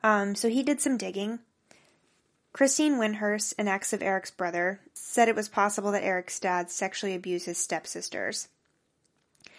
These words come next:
So for Eric, the prosecutor's thinking for Eric, this may have been a little bit more personal, that he was killing Danny, a child molester, 'cause he couldn't do it to his dad, I guess, is what the prosecutor is trying to line up.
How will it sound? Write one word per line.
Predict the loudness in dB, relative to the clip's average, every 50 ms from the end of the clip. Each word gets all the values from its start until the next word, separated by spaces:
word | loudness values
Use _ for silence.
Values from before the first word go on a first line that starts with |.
| -20 -20 -14
So | _ 2 2 4
for | 4 2 4 6
Eric, | 6 8 8 6 6 4 0 -10 -20 -20 _ _ _ _ _ _ _ _
the | -4 -2
prosecutor's | 4 4 4 4 4 0 0 2 4 4 4 2
thinking | 0 0 0 -2 0
for | 0 0
Eric, | 2 4 4 4 2 0
this | -6 -6 -4
may | -2 -2
have | -2 -2
been | -2 -4
a | -4 -4
little | -4 -4 -4
bit | -4 -6 -8
more | -8 -10
personal, | -8 -4 -4 -4 -4 -4 -8 -8 -10 -10 -10 -12 -16 -14 _
that | 0 0 0
he | 0 -2 -2
was | -2 -2 -4
killing | -4 -6 -6 -6 -4 -4 -4 -6 -6 -8 -10 -12 -16 _ -20 -6 -2
Danny, | 0 0 2 0 -2 -2 -2 -2 -4 -6 -10 -14 _ -6
a | -4 -4
child | -2 -2 -2 -2 0 -2
molester, | -4 -6 -6 -6 -6 -4 -4 -4 -4
'cause | -6 -6 -6
he | -8
couldn't | -8 -10 -10 -10 -12 -6
do | -6 -4 -4
it | -4 -8 -14 -16
to | -14 -12
his | -12 -12 -10 -4
dad, | -4 -4 -2 -2 -4 -6 -6
I | -6 -8
guess, | -8 -8 -10 -10 -10 -10 -8
is | -8 -8 -6
what | -4 -4 -4 -4 -6 -8
the | -12 -8
prosecutor | -6 -6 -6 -6 -6 -10 -12 -12 -12 -8 -6 -6 -6 -8 -10 _ -10
is | -10 -8 -6
trying | -6 -6 -6 -6
to | -6 -8
line | -8 -8 -10 -10
up. | -14 -16 -16 -18 -20